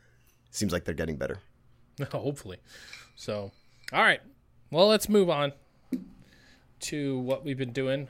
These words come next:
Speaker 2: Uh, Jeff, what, what have you been doing?
Speaker 1: Yeah, so this week, um, got to, uh,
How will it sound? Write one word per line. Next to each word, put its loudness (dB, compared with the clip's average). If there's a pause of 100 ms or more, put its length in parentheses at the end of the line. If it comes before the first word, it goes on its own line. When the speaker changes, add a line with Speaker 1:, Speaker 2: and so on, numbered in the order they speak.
(100)
Speaker 2:
Uh, 0
Jeff, -2
what, 2 (220)
what -8 (300)
have -12
you -10
been -6
doing? -8 (880)
Speaker 1:
Yeah, 12
so 4
this 0
week, -2
um, 2 (320)
got 0
to, -4 (180)
uh, -2